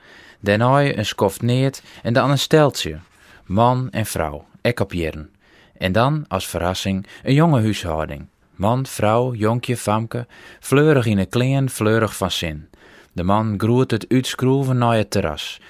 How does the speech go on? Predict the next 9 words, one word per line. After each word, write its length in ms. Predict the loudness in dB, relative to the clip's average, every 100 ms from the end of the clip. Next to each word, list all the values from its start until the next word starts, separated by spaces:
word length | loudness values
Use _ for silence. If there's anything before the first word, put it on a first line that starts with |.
| -20 -8
als 160 | -4
woer 300 | 0 2 2
alle 240 | 2 4 4
man 320 | 4 2 0
in 160 | -2 -2
zijn 160 | -2
vreugde 480 | 0 2 4 2 -4
patsje 460 | 0 0 0 -6 -6
litten. 340 | -8 -10